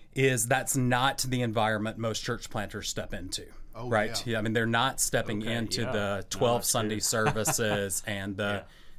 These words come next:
Speaker 3: Yeah.
Speaker 1: right? They're stepping into
Speaker 3: Mm.
Speaker 1: the, "I've got thirty people and I gotta be scrappy and I don't even know if some of these people know Jesus and
Speaker 2: Hmm.
Speaker 1: I'm trying to figure
Speaker 3: That's a
Speaker 1: this
Speaker 3: great
Speaker 1: out."
Speaker 3: point.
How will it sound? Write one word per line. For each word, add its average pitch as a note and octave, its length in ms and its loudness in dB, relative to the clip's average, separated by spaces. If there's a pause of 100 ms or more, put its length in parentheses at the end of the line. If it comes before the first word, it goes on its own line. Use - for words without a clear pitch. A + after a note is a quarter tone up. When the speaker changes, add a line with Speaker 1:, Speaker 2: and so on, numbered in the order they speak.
Speaker 3:
Yeah. A2 80 2
Speaker 1:
right? A2 220 4
They're A#2+ 140 0
stepping A2 460 -2
into A2 340 0
Speaker 3:
Mm. G#2 40 -6
Speaker 1:
the, G2+ 200 -2
"I've A2+ 120 2
got G#2+ 200 -2
thirty G#2 300 -2
people G#2 500 -4
and F#2+ 100 -2
I A2 80 -2
gotta A2 160 -2
be F#2+ 120 -8
scrappy G#2+ 680 -2
and G2 300 -4
I A2+ 120 -2
don't C#3 120 0
even G2 180 -2
know G2 100 -4
if - 140 -8
some C#3 160 0
of A#2 40 -2
these G#2 120 -4
people G#2+ 220 -4
know G2 100 -4
Jesus C#3 560 0
and G#2 180 -4 (180)
Speaker 2:
Hmm. C#3 160 -4
Speaker 1:
I'm B2+ 100 2
trying B2+ 220 0
to G#2 40 -6
figure A#2 260 -4
Speaker 3:
That's G#2+ 100 -4
a - 20 -4
Speaker 1:
this G#2 100 -2
Speaker 3:
great A2 100 0
Speaker 1:
out." G#2 200 -2
Speaker 3:
point. - 120 -16